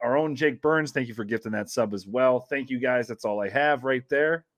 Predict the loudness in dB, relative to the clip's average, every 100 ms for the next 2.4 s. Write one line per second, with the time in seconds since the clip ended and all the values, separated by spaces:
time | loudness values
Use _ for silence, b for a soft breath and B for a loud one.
0 | _ -6 -2 -2 -2 -2 -6 -8 -6 -2
1 | -2 -4 -8 B B B B B 0 4
2 | 4 4 0 -4